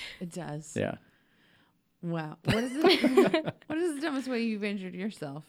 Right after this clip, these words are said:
Speaker 2: Uh, broke my nose, uh, backyard wrestling.
Speaker 3: Oh.
Speaker 2: Yeah.
Speaker 1: Backyard wrestling.
Speaker 2: Yeah.
Speaker 1: That's the part that
Speaker 3: Not
Speaker 1: I
Speaker 3: front
Speaker 1: can't
Speaker 3: yard,
Speaker 1: get over.
Speaker 3: backyard.
Speaker 1: <laughs> Backyard wrestling.
Speaker 2: Yeah.
Speaker 1: Oh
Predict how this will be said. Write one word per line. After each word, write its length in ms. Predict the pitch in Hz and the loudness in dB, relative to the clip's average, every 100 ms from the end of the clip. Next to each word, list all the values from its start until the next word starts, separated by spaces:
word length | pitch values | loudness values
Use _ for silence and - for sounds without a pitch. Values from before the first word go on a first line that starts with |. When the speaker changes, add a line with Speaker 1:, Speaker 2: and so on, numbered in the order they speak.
| - | 2
Speaker 2:
Uh, 320 | 131 127 123 | 6 6 6
broke 260 | 127 147 147 | 6 4 6
my 100 | 143 | 6
nose, 580 | 135 139 139 127 - - | 8 8 6 4 -4 -8
uh, 380 | - 107 98 95 | -12 -10 -10 -6
backyard 340 | 127 120 127 104 | -2 0 0 0
wrestling. 300 | 107 - - - _ _ - 254 | -2 -6 -12 -18 _ _ -10 -4
Speaker 3:
Oh. 220 | 339 262 - - 269 294 - - _ _ _ _ _ _ - - - _ - _ _ - - | -4 -4 -8 -2 0 0 -2 -20 _ _ _ _ _ _ -20 -20 -20 _ -20 _ _ -20 -10
Speaker 2:
Yeah. 220 | - - - - _ _ - - - _ - - _ _ - | -8 -6 -10 -18 _ _ -20 -20 -20 _ -20 -20 _ _ -2
Speaker 1:
Backyard 540 | 165 170 170 147 143 | -2 -2 -4 -4 -4
wrestling. 500 | 156 156 - 170 165 | -4 -4 -6 -6 -2
Speaker 2:
Yeah. 120 | - 170 | 0 0
Speaker 1:
That's 280 | 185 208 - | 0 0 -4
the 100 | 220 | -6
part 220 | 202 185 | -4 0
that 100 | 311 | 6
Speaker 3:
Not 240 | 311 240 | 6 6
Speaker 1:
I 60 | 185 | 6
Speaker 3:
front 200 | 254 254 | 6 6
Speaker 1:
can't 80 | 254 | 8
Speaker 3:
yard, 160 | 220 | 8
Speaker 1:
get 40 | 220 | 6
over. 40 | 196 | 6
Speaker 3:
backyard. 640 | 220 285 - 220 254 269 | 6 6 6 8 8 8
Speaker 1:
<laughs> 320 | 311 - - | 6 4 0
Backyard 500 | - - 277 294 311 | -2 0 2 4 6
wrestling. 640 | 320 170 - 165 156 160 - - - | 4 2 -6 -6 -4 -8 -14 -20 -6
Speaker 2:
Yeah. 160 | - - - | -4 -4 -6
Speaker 1:
Oh 40 | - | -4